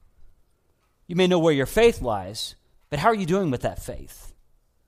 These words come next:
I think life can be summarized with the way that we handle a bunch of, of circumstances. And of course, faith is a huge part of that.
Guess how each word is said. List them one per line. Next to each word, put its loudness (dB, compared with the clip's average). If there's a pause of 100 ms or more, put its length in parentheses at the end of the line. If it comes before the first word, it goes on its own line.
(480)
I 6
think 2
life 4
can 0
be 0
summarized 2
with -2 (300)
the -2
way 4
that -2
we -2
handle 0
a -2
bunch -2
of, -4 (200)
of -6
circumstances. -6
And -10
of -8
course, -4
faith 0
is -6
a -8
huge -10
part -4
of -10
that. -18